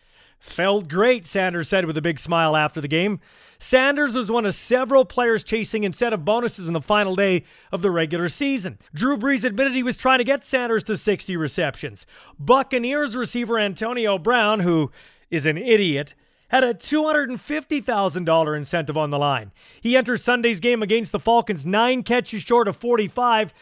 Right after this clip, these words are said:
and by the fourth quarter, the Bucs were engineering shovel passes to get him the necessary touches. Seahawks quarterback Russell Wilson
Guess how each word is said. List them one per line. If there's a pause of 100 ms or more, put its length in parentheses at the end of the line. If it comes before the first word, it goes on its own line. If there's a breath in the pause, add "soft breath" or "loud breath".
(200 soft breath)
and
by
the
fourth
quarter, (240 soft breath)
the
Bucs
were
engineering
shovel
passes
to
get
him
the
necessary
touches. (260)
Seahawks
quarterback
Russell
Wilson